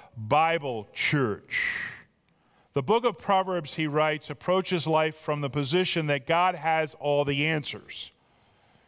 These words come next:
He is all-wise and all-knowing. Nothing is hidden from his knowledge. He understands all mysteries,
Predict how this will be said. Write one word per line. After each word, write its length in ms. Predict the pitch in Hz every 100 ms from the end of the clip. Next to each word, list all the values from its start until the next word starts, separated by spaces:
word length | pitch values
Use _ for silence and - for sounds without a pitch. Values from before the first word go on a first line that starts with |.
| _ _ _ _
He 140 | -
is 140 | 131 131
all-wise 720 | 190 214 185 165 165 165 135
and 100 | 147
all-knowing. 540 | 143 147 147 139 120
Nothing 420 | 127 185 220 247 226
is 180 | 180
hidden 280 | - 185 185
from 320 | 170 170 160
his 260 | 139 131 117
knowledge. 640 | 151 170 175 180 170 156 -
He 100 | 139
understands 600 | 160 170 160 - 147 143
all 180 | 147 185
mysteries, 720 | 190 180 - 175 170 170 160